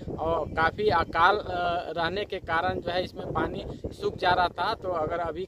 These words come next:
काम चालू हुआ है तो इससे अगर बारिश होगा तो इसमें पा-, पानी का जमाव होगा और यहाँ के लोगों के म-, लोग जो है सिंचाई के, सिंचाई के लिए ही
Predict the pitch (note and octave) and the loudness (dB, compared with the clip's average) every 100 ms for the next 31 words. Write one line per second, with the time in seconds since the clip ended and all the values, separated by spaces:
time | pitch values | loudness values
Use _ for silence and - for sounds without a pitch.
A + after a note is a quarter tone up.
0 | - E3+ G3+ F#3+ F3 F3 G3 F3+ F3 E3 | -2 -2 -2 -2 0 2 2 2 2 2
1 | G3 - - - F#3 F#3 F#3 - G3+ E3+ | -2 -4 -12 -6 -4 -4 -4 0 2 2
2 | E3+ E3 D#3+ G3 F#3+ F#3 F#3+ G3 F#3 F3+ | 0 2 4 2 0 -4 -2 -4 -6 -12
3 | F#3 D#3+ F3 E3 - D#3+ F3+ G3 F#3 F3 | -14 -6 -4 -4 -2 -2 -2 0 0 0
4 | E3+ F3 F#3 F3 F3 G3+ A#3 - - D#3+ | 0 2 2 2 0 0 -2 -8 -8 -4
5 | F3 F3 E3 F#3 F3+ F3+ F3+ F3+ E3+ F3+ | -2 0 0 -2 -2 -2 0 -2 -4 -4
6 | F3+ F3+ F3+ E3 E3 D#3 D3+ F3+ G3+ F3+ | -2 -4 -6 -8 -6 -4 0 2 2 0
7 | F3 F3 F3 F3+ F3+ F3 F3 F#3 G3 F3+ | -2 0 -2 -4 -6 0 2 2 -2 -8
8 | - - - E3+ F#3+ G3 G3+ F#3 F3+ F3+ | -10 -14 -10 0 4 4 2 0 0 0
9 | F3+ C4 | 0 -2